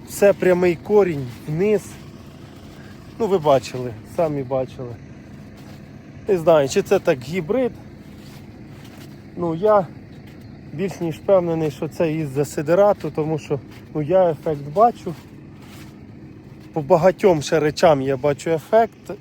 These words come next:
а по яким це буде вже пізніше розказувати. Але ефект тут бомбезний. Знаю, що багато що треба було допрацювати. Знаю,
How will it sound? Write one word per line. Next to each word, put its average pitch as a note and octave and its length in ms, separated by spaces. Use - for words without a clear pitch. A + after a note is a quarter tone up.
а D3+ 120
по E3 140
яким E3 500
це D3 180
буде D3 320
вже C3+ 380
пізніше D3 560
розказувати. A#2 800
Але D#3+ 320
ефект G#3+ 380
тут C#3+ 180
бомбезний. C3+ 800
Знаю, E3+ 360
що F3+ 220
багато D3+ 500
що C#3+ 160
треба C3+ 320
було C3 280
допрацювати. B2+ 840
Знаю, E3 540